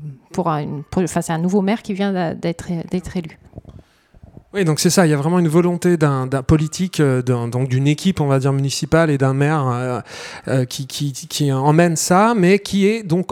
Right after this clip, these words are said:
Speaker 2: ancré vraiment sur la ville, sur ce qu'elle a de particulier. Et donc le fait que ça soit Villeurbanne, culture ouvrière, que ça soit culture multiethnique, et peut-être que ça soit à côté de Lyon,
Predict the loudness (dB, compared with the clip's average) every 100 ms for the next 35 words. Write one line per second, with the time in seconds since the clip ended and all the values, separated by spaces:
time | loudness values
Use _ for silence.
0 | 0 0 2 0 0 0 2 2 0 -2
1 | 0 2 0 0 -2 0 -2 -2 0 0
2 | 0 -2 -4 -6 -2 -2 0 0 -4 -14
3 | -20 -4 0 0 0 0 2 0 0 -2
4 | 0 2 2 2 0 0 2 0 0 -2
5 | -4 0 2 2 0 2 2 0 0 -4
6 | -2 -2 0 0 -2 0 0 2 0 0
7 | 0 0 0 0 -2 0 2 2 0 0
8 | 0 0 2 2 2 4 4 4 0 0
9 | 2 2 2